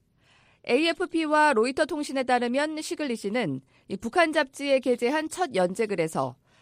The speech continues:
북한 당국에 억류됐을 당시의 상황을 설명했습니다. 평양의 김일성 종합대학에서 조선문학 석사과정을 밟던 시글리 씨는 지난해 유월 이십오일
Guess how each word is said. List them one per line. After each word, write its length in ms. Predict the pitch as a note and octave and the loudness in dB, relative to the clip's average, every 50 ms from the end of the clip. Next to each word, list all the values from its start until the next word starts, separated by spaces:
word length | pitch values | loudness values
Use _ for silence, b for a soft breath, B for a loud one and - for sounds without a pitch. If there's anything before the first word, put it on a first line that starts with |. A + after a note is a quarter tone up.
| b _ | b _
북한 340 | - G#3+ G#3 E4 D#4+ D#4 D4 | -8 -2 2 2 2 4 4
당국에 440 | C#4+ C#4 B3+ B3+ A#3+ B3 A#3 C#4 C#4 | 2 2 2 0 -2 -2 0 4 4
억류됐을 760 | - D#3 E3+ F#3+ G#3+ C4 C#4+ B3 C4+ C4 C4 - - C4 C4 | 4 4 4 2 0 -2 2 4 2 2 2 0 0 0 0
당시의 520 | B3 - G3 E3 F3+ G3+ - B3 C4 B3+ B3 | 0 -2 -4 -6 -6 -6 -2 0 0 0 0
상황을 520 | - B3 G#3+ A3 G#3 E3+ D#3 D#3 F#3 C3+ | 0 -2 -2 -2 -2 -2 -2 -2 -4 -4
설명했습니다. 840 | D3+ - C4 A#3+ A3 F#3 D#3+ D#3 - - C3 B2+ - B2 - C3+ - _ _ _ _ _ b b b b b b b b b b _ | -4 -4 -4 -4 -4 -4 -6 -6 -8 -10 -10 -8 -8 -8 -10 -10 -14 _ _ _ _ _ b b b b b b b b b b _
평양의 480 | - F#4+ F4 F4 E4+ E4 E4 E4+ E4+ C#4 | -4 -2 0 2 2 2 2 0 0 0
김일성 500 | - C4 B3 C4+ D4 - D#4+ D4+ D4 C#4 | 0 0 0 2 2 2 2 2 2 0
종합대학에서 920 | - B3 C4 C4+ B3+ - B3 A#3+ A3+ A3 G#3 G#3+ G3+ G3+ - C4+ C4 B3+ | 0 0 0 0 0 2 2 4 4 2 2 0 -2 0 2 2 0 0
조선문학 720 | G#3+ - A3 A3 A3+ D#4 D4 C#4+ C4+ B3 B3 B3 B3 B3 | 0 -2 -4 -2 0 0 0 2 0 0 2 2 0 0
석사과정을 720 | - - D#4 - - E4 D#4 D4 C#4+ C4 C4 B3 A#3+ A#3+ | -2 -6 -10 -4 -2 -2 0 0 0 0 0 0 -2 0
밟던 400 | A3+ A#3 G#3 G#3 - - B3 C4 | 0 0 0 0 -2 -2 -2 -2
시글리 320 | D4 - G4 C4+ B3 G#3+ F3+ | -2 -4 -2 -2 -2 0 -2
씨는 440 | - - D#3+ G#3 A3+ E3+ C#3+ B2+ b b b b b b b b b b | -4 -4 -6 -4 -4 -4 -4 -6 b b b b b b b b b b
지난해 420 | - - B3+ C#4 D4 C#4+ D4 D4 B3+ | -6 -2 0 2 2 2 2 2 0
유월 280 | A3+ A3+ B3 B3+ B3 | 2 2 4 4 4
이십오일 540 | G#3+ G#3+ - A#3 G3 G3 F3+ D#3 B2 G#2+ A#2+ | 2 -2 -4 -4 -2 0 0 0 0 -2 -6